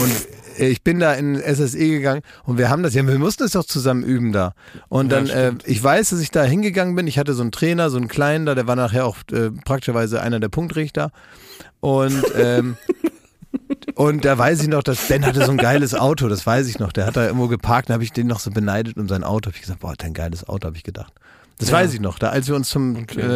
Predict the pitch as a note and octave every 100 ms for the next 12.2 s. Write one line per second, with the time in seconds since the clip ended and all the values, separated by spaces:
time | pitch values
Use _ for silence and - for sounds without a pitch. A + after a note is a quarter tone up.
0 | A#2+ A2+ - - - - - - D#3+ F#3
1 | - C#3+ C#3+ D3+ D#3 - - - D3+ D#3
2 | C#3 - E3 E3+ E3+ D3 C3+ D3 C#3+ A#2+
3 | G2+ C3 - A2+ C3 C#3 B2 A#2 A2 G#2+
4 | G#2+ G2 D#2+ - E2+ _ - _ - B2
5 | D3 D3 - F#2 A2 F2 F#2 E2+ - _
6 | - B2+ A#2+ F#2+ G2 G2 - F#2+ G#2+ -
7 | - G#2+ G#2 B2+ A2 C3 C3+ E3+ F3+ F3
8 | D3 B2 A2 A2 G2+ G#2 - A2 G2 F#2
9 | G#2+ - - - - - F#2+ E2+ E2+ -
10 | G#2 F#2 - _ - - D#4+ - G#2 G#2+
11 | F2 - - F#2+ B2 B2 A#2+ A2 - G#2+
12 | - F#2